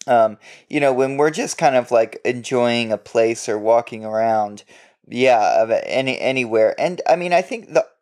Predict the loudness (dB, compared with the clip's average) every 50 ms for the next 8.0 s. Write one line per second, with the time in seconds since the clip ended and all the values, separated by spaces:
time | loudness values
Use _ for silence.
0 | -20 _ _ _ -20 _ _ _ 0 0 0 0 0 -2 -2 -2 -2 -4 -4 -4
1 | -2 0 4 4 4 4 2 0 -2 -4 -4 -2 -2 -2 -2 -2 -4 -8 -12 _
2 | -10 -8 -8 -6 -2 2 4 4 4 4 2 -4 _ -6 -2 0 2 2 2 2
3 | 0 0 -2 -4 -6 -8 -14 -14 -16 _ _ _ _ _ _ _ _ _ _ _
4 | _ _ _ _ _ _ _ _ _ -4 -2 0 0 0 -2 -4 0 2 4 4
5 | 2 0 -2 -10 -20 _ _ _ _ _ _ _ _ _ _ _ _ _ _ _
6 | _ -4 -2 -2 0 -2 -2 -2 -2 -4 -2 -2 -4 -2 0 0 0 0 0 -2
7 | -2 0 0 2 2 0 -2 -4 -6 -8 -8 -8 -6 -4 -2 -2 -2 -2 -4 _